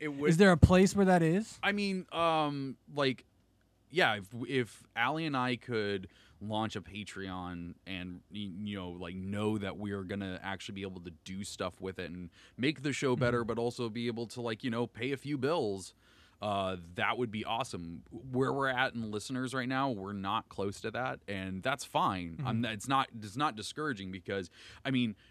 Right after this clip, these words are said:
Speaker 1: we get emails, we get people who are like, "I love listening to your show. I listen to your show every," and, and that's still crazy to me that there's people who
Speaker 2: For
Speaker 1: are
Speaker 2: sure.
Speaker 1: like, "I'm your fan." I'm like,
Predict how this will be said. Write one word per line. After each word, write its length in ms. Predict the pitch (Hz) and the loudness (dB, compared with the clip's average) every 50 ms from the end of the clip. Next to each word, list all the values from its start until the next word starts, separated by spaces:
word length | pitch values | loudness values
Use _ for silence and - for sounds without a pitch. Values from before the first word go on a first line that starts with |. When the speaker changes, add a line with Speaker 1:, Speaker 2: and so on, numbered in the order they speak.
| - - | -12 -6
Speaker 1:
we 160 | 120 135 135 | -4 -4 -4
get 280 | 113 95 120 151 - - | -2 -2 -2 -2 -2 -2
emails, 520 | 135 131 135 131 120 101 87 80 90 95 90 | -2 0 0 0 0 0 -2 -6 -8 -8 -4
we 120 | 104 113 | -2 -2
get 180 | 104 139 143 - | 0 0 -2 -2
people 380 | - 147 143 127 117 127 117 110 | -2 -4 -2 0 0 0 0 0
who 60 | 120 | 0
are 100 | 120 117 | 0 0
like, 160 | 113 113 - | 0 -2 -2
"I 60 | - 110 | -2 -4
love 260 | 110 117 123 120 107 | 0 2 0 2 2
listening 380 | 113 117 107 - 120 110 107 | 0 -2 -2 -2 -4 -4 -4
to 80 | 101 98 | -4 -4
your 100 | 95 95 | -6 -6
show. 300 | 90 - 127 104 92 87 | -6 -2 -2 -2 -2 -2
I 40 | 87 | -4
listen 200 | 104 123 113 117 | -4 -4 -2 -2
to 40 | 117 | -4
your 80 | 104 | -4
show 140 | 98 117 110 | -2 -4 -2
every," 320 | 107 104 98 107 98 87 | -2 -2 -4 -6 -8 -8
and, 160 | 95 104 98 104 | -10 -10 -8 -8
and 220 | 113 110 104 104 - | -6 -6 -6 -6 -2
that's 260 | - 113 113 110 - | -2 -2 -2 -2 -8
still 220 | - - 123 101 90 | -6 -4 -2 -4 -4
crazy 440 | - - - 123 117 101 87 90 85 | -6 -6 -6 -4 -4 -4 -6 -8 -8
to 100 | 82 85 | -8 -8
me 140 | 87 85 80 | -8 -8 -8
that 220 | 78 80 78 - | -10 -10 -12 -10
there's 160 | - 92 90 | -10 -12 -10
people 320 | - - 110 98 - 95 90 | -8 -8 -8 -8 -8 -10 -8
who 80 | 92 92 | -4 -2
Speaker 2:
For 40 | 143 | -2
Speaker 1:
are 40 | 127 | -2
Speaker 2:
sure. 180 | - - 127 | -2 -2 -4
Speaker 1:
like, 160 | - 104 107 - _ - - - - | -4 -6 -10 -14 _ -20 -20 -18 -10
"I'm 220 | - 104 107 104 98 | -6 -6 -4 -4 -6
your 160 | 92 85 76 | -6 -8 -12
fan." 400 | - - - 110 98 98 92 76 | -12 -6 -6 -4 -4 -4 -6 -8
I'm 100 | 69 76 | -10 -12
like, 140 | 78 73 | -14 -14